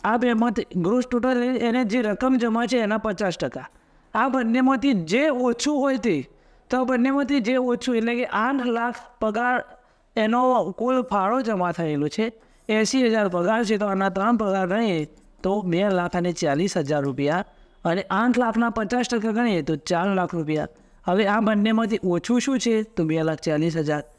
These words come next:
તો એને મળશે બે લાખ ને ચાલીસ હજાર રૂપિયા. સામાન્ય ભવિષ્ય નિધિમાં કર્મચારીને ખાસ કિસ્સામાં મહત્તમ કેટલી પેશગી મળે?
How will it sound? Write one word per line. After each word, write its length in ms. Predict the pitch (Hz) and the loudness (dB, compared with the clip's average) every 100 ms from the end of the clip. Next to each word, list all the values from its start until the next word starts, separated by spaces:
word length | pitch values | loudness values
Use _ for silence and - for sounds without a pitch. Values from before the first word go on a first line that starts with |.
| _ _ _ | _ _ _
તો 80 | 180 | 0
એને 240 | 175 175 | 2 2
મળશે 380 | 170 151 147 165 | 2 0 0 -2
બે 180 | 143 143 | 0 0
લાખ 300 | 139 139 - | -2 -4 -2
ને 260 | 180 262 - - - - _ _ | 0 0 -2 -12 -20 -20 _ _
ચાલીસ 460 | - 170 156 156 - | 0 2 4 2 0
હજાર 300 | 135 131 120 | 0 0 0
રૂપિયા. 420 | 123 127 120 - - _ _ _ _ - - _ - - - _ | -2 -6 -6 -6 -12 _ _ _ _ -20 -20 _ -20 -20 -20 _
સામાન્ય 500 | - 226 233 285 311 | -2 0 2 4 4
ભવિષ્ય 440 | 302 247 247 262 302 | 4 2 0 0 2
નિધિમાં 420 | 277 240 262 277 | 2 4 2 2
કર્મચારીને 640 | 240 240 262 262 262 262 | 2 2 2 2 2 2
ખાસ 360 | 262 - 226 247 | 0 -2 -2 -2
કિસ્સામાં 480 | 254 226 247 247 233 | -2 0 0 2 2
મહત્તમ 640 | 196 190 202 247 247 269 269 - - _ - - - - | 0 -2 -2 0 0 -2 -6 -16 -20 _ -20 -20 -10 0
કેટલી 380 | 262 - 277 302 | 0 2 2 2
પેશગી 520 | 247 214 165 175 214 | 2 0 0 0 0
મળે? 340 | 175 131 120 | 0 -2 -4